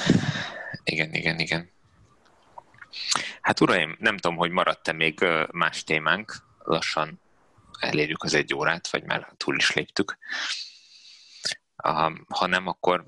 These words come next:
köszönöm szépen, hogy, ö, velünk voltatok ma, és köszönöm a hallgatóknak is, hogy a villanyórát hallgatták.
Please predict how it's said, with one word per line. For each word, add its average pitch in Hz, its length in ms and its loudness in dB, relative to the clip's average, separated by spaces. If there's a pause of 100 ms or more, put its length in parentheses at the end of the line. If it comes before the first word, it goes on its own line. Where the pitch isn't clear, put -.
köszönöm 80 320 -2
szépen, 80 400 0
hogy, 80 340 0
ö, 80 320 2 (300)
velünk 78 380 -4
voltatok 82 480 -2
ma, 98 320 2 (280)
és - 220 0
köszönöm - 380 -4
a - 60 -2
hallgatóknak - 640 -2
is, - 140 2
hogy - 200 -2
a - 240 0 (540)
villanyórát - 680 0
hallgatták. 90 640 0